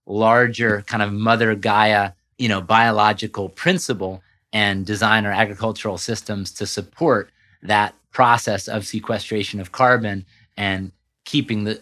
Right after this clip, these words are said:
the, the soil covered and keeping the soil with diverse crops on the soil such that there's a diversity of biology in the soil.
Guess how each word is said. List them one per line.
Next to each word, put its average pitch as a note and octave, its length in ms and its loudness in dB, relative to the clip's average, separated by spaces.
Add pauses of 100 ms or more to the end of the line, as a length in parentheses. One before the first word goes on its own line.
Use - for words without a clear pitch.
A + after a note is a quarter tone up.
the, G#2+ 260 -8
the G2 140 -10
soil G#2+ 400 0
covered A2+ 580 2 (300)
and G2 340 -4
keeping G#2+ 400 -4
the G2 80 -6
soil G#2+ 540 0 (200)
with A2 380 -2
diverse A#2 460 0
crops C3 500 0
on A#2 160 -2
the F#2+ 80 -4
soil G#2 480 0 (160)
such - 320 -2
that G#2 220 -4
there's G2 380 -6 (120)
a G#2+ 100 -6
diversity A2+ 800 0 (240)
of G2 480 0
biology A#2 680 6
in G2+ 100 -2
the F#2+ 60 -6
soil. G2 460 -2